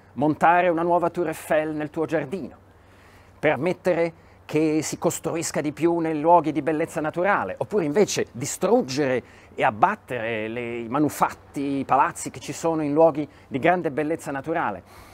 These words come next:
Tutto può voler dire tutto e il contrario di tutto. Cosa succedeva? Siccome è molto vago, ognuno in questo slogan vedeva quello che voleva. Quelli che erano per costruire di più ci vedevano costruire di più, quelli che erano per abbattere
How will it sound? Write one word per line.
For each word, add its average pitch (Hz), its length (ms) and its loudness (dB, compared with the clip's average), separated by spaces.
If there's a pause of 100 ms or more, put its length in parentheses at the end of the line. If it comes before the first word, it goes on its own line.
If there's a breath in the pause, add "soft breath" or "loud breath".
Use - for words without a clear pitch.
(960 loud breath)
Tutto 285 380 2
può 214 120 6
voler 160 240 2
dire 135 240 -2
tutto - 360 -2
e 123 60 -2
il 113 80 -4
contrario 110 440 -2
di 98 100 -8
tutto. - 640 -16
Cosa 370 200 -6
succedeva? 101 480 -4
Siccome - 400 0
è 135 80 -2
molto 123 340 -2
vago, 98 460 -2
ognuno 196 560 0 (160 loud breath)
in 143 100 -8
questo 185 260 -6
slogan 110 400 -2
vedeva 240 320 0
quello 165 220 -2
che - 100 -4
voleva. 104 400 -2 (160 loud breath)
Quelli 247 220 0
che 202 100 2
erano 175 220 4
per 135 160 -2
costruire 156 460 -2
di 127 100 -6
più 294 220 2
ci - 140 -4
vedevano 120 340 2
costruire 120 420 -2
di 110 100 -4
più, 101 160 -8
quelli 196 220 -2
che 226 100 0
erano 170 200 2
per 135 200 2 (220 loud breath)
abbattere 127 680 2